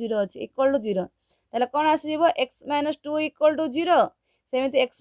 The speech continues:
ମାଇନସ୍ ୱାନ୍ ଇକ୍ୱାଲ୍ ଟୁ ଜିରୋ। ତାହେଲେ କ'ଣ ଆସିବ? ଏକ୍ସ ଇକ୍ୱାଲ୍ ଟୁ ଟୁ ଆସିବ, ଏଥିରେ ଏକ୍ସ ଇକ୍ୱାଲ୍ ଟୁ କ'ଣ ଆସିବ ପିଲାମାନେ? ୱାନ୍ ଆସିବ। ତ ଆନ୍ସର କ'ଣ ଆସିବ? ଟୁ ଆଉ ୱାନ୍। ତାପରେ ଦେଖ ନେକ୍ସଟ କୋଶ୍ଚିନ୍ କ'ଣ?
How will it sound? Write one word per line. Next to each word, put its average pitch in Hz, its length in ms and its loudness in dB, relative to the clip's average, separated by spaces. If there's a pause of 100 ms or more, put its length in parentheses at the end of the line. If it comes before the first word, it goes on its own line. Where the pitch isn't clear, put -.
ମାଇନସ୍ 269 360 -2
ୱାନ୍ 233 320 0
ଇକ୍ୱାଲ୍ 226 240 -4
ଟୁ 233 60 2
ଜିରୋ। 196 240 -4
ତାହେଲେ 254 300 0
କ'ଣ 311 100 -2 (100)
ଆସିବ? 247 160 -6 (120)
ଏକ୍ସ - 160 -14 (100)
ଇକ୍ୱାଲ୍ 262 200 -2
ଟୁ 240 80 -4
ଟୁ 302 60 -8 (100)
ଆସିବ, 349 240 -2
ଏଥିରେ 269 280 0
ଏକ୍ସ 269 200 -6
ଇକ୍ୱାଲ୍ 285 200 -2
ଟୁ 285 40 -6
କ'ଣ 302 220 -6
ଆସିବ 294 180 -8
ପିଲାମାନେ? 294 320 -2
ୱାନ୍ 214 320 2
ଆସିବ। - 220 -16 (680)
ତ - 40 -
ଆନ୍ସର 240 320 -2
କ'ଣ 294 160 0
ଆସିବ? 311 180 -8 (220)
ଟୁ 277 100 -4 (260)
ଆଉ 240 220 6 (1500)
ୱାନ୍। 220 260 4 (400)
ତାପରେ 247 220 2
ଦେଖ 285 140 2
ନେକ୍ସଟ 269 240 -4
କୋଶ୍ଚିନ୍ 294 260 -6
କ'ଣ? 285 120 -2